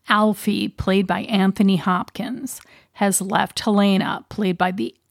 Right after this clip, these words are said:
absolutely amazing Gemma Jones, to marry his call girl, played by Lucy Punch. <laughs> Has that woman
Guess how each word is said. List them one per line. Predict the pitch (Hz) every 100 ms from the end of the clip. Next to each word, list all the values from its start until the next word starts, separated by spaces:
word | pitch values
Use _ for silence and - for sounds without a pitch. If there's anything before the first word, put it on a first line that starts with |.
| -
absolutely | 392 359 - - 294 247 254 220 220
amazing | 214 202 196 190 190 190 180
Gemma | 185 185 185
Jones, | 190 185 180 175 175 - - _ _ _ _ _
to | - 214
marry | 190 196 220 240
his | 190 202 214 - - _ _ _ _ _
call | - 427 381 240
girl, | 190 165 160 - - _ _ _ _
played | - - 202 208
by | 262 214
Lucy | 185 185 190 - 196
Punch. | - 190 175 190 - - -
<laughs> | _ _ _ _ _ _ 622 571 - _ 480 453 - - - - - - - _
Has | _ - 277 269 220
that | 202 226 330 453 381
woman | 240 254 233 240 226